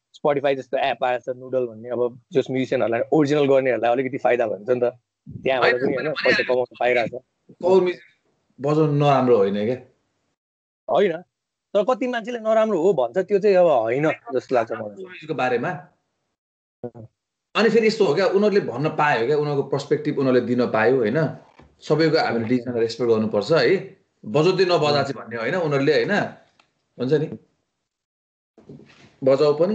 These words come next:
Speaker 2: नबजाऊ पनि at the same time के, सबैले आफ्नो, त्यो त भन्न पायो नि त। तर, तर at the end
Speaker 1: त्यही त।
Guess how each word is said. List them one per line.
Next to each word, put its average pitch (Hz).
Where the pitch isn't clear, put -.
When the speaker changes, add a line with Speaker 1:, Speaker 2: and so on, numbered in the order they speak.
Speaker 2:
नबजाऊ 120
पनि 135
at 107
the 107
same 101
time 90
के, 131
सबैले 160
आफ्नो, 139
त्यो -
त 160
भन्न 113
पायो 131
नि 139
त। 120
तर, 170
तर 175
at 180
the 185
end -
Speaker 1:
त्यही -
त। -